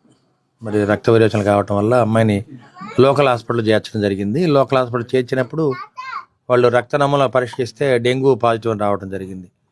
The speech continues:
దానివల్ల తల్లిదండ్రులు భయపడి విజయవాడ ఎయిమ్స్ హాస్పిటల్ తీసుకెళ్ళడం జరిగింది. విజయవాడ ఎయిమ్స్ హాస్పిటల్ దాదాపు పదిహేను రోజులు అక్కడే ఉన్నారు.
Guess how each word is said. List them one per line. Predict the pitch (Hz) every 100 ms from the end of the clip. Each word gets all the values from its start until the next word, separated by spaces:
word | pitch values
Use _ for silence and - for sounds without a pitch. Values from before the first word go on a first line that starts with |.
| _ _ _ _ _
దానివల్ల | 113 107 113 117
తల్లిదండ్రులు | 120 120 123 120
భయపడి | 117 117 131 127
విజయవాడ | 113 120 131 127
ఎయిమ్స్ | 123 117 123
హాస్పిటల్ | 113 113 98
తీసుకెళ్ళడం | 107 - 104 104
జరిగింది. | 104 107 107 147 - _ _ _ _ _ _ - - - -
విజయవాడ | 123 131 165 151
ఎయిమ్స్ | 147 139 147
హాస్పిటల్ | 139 - 147 143
దాదాపు | 127 135 123
పదిహేను | 127 131 127
రోజులు | 143 156
అక్కడే | 123 131 127 113
ఉన్నారు. | 110 113